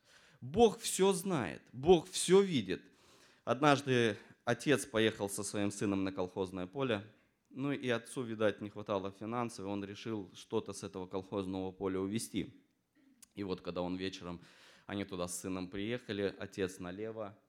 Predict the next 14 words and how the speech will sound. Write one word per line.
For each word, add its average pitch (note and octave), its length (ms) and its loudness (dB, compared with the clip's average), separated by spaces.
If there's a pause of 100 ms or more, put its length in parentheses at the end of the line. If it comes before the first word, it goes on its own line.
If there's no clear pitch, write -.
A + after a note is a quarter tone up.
(280)
отец F#2 380 -6
направо G2+ 480 -2
посмотрел F#2 720 -6
назад, F2+ 540 -6 (260)
но G2+ 120 -10
вроде B2 260 -10
бы B2 100 -8
никого A#2+ 380 -6
нету. F#2+ 400 -6 (440)
И C3 80 -4
сыну B2+ 300 0
говорит: A2+ 320 0
«Надо A2+ 280 0
грузить». G#2+ 520 -8